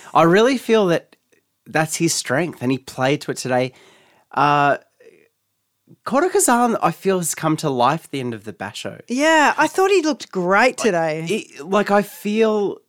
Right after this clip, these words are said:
Speaker 1: he's become more aggressive, more, he's taking the initiative more. Unfortunately, it didn't pay off just because of his opponent.
Speaker 2: Yeah, maybe it was an experience thing a little bit. Like, he looked so good, but he didn't know that Shimanumi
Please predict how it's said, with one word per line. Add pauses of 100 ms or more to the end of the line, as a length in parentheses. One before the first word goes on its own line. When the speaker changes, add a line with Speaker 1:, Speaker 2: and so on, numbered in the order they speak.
(100)
Speaker 1:
he's
become
more
aggressive,
more, (320)
he's
taking
the
initiative
more. (360)
Unfortunately,
it
didn't
pay
off (100)
just
because
of
his
opponent. (280)
Speaker 2:
Yeah,
maybe
it
was
an
experience
thing
a
little
bit. (360)
Like,
he
looked
so
good,
but
he
didn't
know
that
Shimanumi